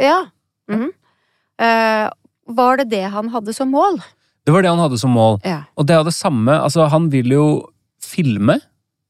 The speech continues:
Speaker 2: det han gjør,
Speaker 1: Mm.
Speaker 2: for å få cred i det miljøet han er i, og for å oppfordre andre til å gjøre det samme som han
Speaker 1: Mm.
Speaker 2: gjør.
Speaker 1: Og da handler det jo om at, eh,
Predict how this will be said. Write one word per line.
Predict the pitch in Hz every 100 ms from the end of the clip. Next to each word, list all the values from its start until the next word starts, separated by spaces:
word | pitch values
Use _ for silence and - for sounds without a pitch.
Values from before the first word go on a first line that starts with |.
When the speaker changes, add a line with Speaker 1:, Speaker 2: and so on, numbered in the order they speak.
| 127
Speaker 2:
det | 131
han | 123
gjør, | 131 262 - -
Speaker 1:
Mm. | 294 254
Speaker 2:
for | 160 147
å | 156
få | - 147
cred | - - 123 127
i | 131
det | 123 117
miljøet | 117 110 101
han | 104
er | 110 104 247
i, | -
og | 156 147
for | -
å | 175
oppfordre | 127 - 127 123 -
andre | 131 104 95
til | 113
å | 127
gjøre | 101
det | 104
samme | 131 98 85
som | 101
han | 90
Speaker 1:
Mm. | 87
Speaker 2:
gjør. | 85 _ -
Speaker 1:
Og | 254
da | 277
handler | 294 233 220
det | 220
jo | 226
om | 226 208 196
at, | 202 _ _ _ _ _
eh, | 196